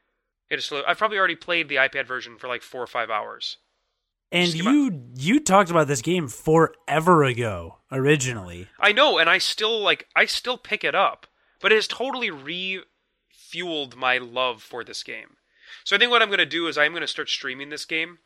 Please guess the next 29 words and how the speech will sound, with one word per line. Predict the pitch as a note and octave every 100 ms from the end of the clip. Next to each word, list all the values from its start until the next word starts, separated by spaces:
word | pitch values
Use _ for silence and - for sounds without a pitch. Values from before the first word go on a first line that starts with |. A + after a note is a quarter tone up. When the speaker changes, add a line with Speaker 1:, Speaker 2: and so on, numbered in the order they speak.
| _ -
Speaker 1:
This | C#3+
is |
gonna | C#3+
be | C3
one | A#2 B2
of |
the | C3+
games | C#3+ C#3+
that | -
I | D3+
stream. | C#3 - D#3 D#3 _ - - - - -
And | D3+ D3 C#3 -
I'm | D3
going | D3 D3 C#3
to, | - D#3 C#3+ C3 C3 -
I'm | G3
gonna | C4+
start | - A3+
from | G#3
scratch. | E3 - B2+ - - - _ _ -
Because | F3+ G3+ E3 - _ _ _ _ _ _
there's | D3 E3+ F3+ C#3+
no | F#3+
cloud | - E3+ D3+ D#3
saving. | - F#3+ G#3+ G#3+ _ _ -
So, | - -
like, | F3 E3 D#3+ -
I've | D3
got | C#3 D3